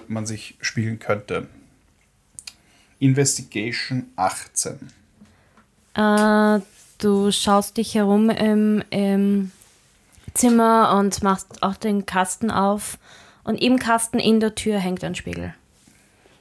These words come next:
Speaker 1: Und ich schau rein und denk, okay.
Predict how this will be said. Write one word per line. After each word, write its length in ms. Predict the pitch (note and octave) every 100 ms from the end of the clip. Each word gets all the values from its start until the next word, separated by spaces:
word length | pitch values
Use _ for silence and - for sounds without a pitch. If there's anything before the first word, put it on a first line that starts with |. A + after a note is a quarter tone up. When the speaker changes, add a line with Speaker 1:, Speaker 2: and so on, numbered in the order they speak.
| _ _ _
Speaker 1:
Und 120 | G#2+ G#2+
ich 80 | -
schau 160 | A2
rein 280 | G#2 F#2 A2
und 180 | A2+ -
denk, 420 | G#2+ G#2+ G#2+ - _ _ _ _ _ _ _ _ _ _ _ _ _ _ _ _ _ _
okay. 340 | - A#2+ B2+